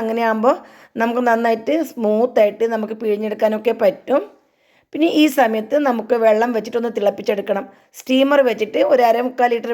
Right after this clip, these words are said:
വെള്ളം ഒഴിച്ച് നന്നായിട്ടൊന്ന് തിളപ്പിച്ചെടുക്കണം. അതിൻ്റെ മുകളിൽ തട്ട് വെച്ചതിന് ശേഷം ഓരോ ഇടിയപ്പം വെച്ചിട്ട് നമുക്കിത് വേവിച്ചെടുക്കാം. ഇപ്പോൾ മുഴുവനും ഞാനിതേപോലെ പിഴിഞ്ഞെടുത്തിട്ടുണ്ട്. ഇനി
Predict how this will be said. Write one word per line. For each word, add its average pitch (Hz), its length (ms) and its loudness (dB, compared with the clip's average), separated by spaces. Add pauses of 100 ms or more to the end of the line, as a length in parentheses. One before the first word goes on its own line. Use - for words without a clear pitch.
വെള്ളം 214 260 2
ഒഴിച്ച് 208 340 -2
നന്നായിട്ടൊന്ന് 208 500 -2
തിളപ്പിച്ചെടുക്കണം. 208 840 0 (760)
അതിൻ്റെ 269 300 4
മുകളിൽ 247 340 0
തട്ട് 220 300 2
വെച്ചതിന് 233 320 -2 (140)
ശേഷം 202 380 0 (680)
ഓരോ 254 220 6 (100)
ഇടിയപ്പം 226 340 -2 (100)
വെച്ചിട്ട് 220 300 -8 (160)
നമുക്കിത് 214 400 -2 (220)
വേവിച്ചെടുക്കാം. 202 720 0 (920)
ഇപ്പോൾ 311 180 4
മുഴുവനും 285 480 4
ഞാനിതേപോലെ 247 640 2
പിഴിഞ്ഞെടുത്തിട്ടുണ്ട്. 226 840 -2 (920)
ഇനി 262 120 0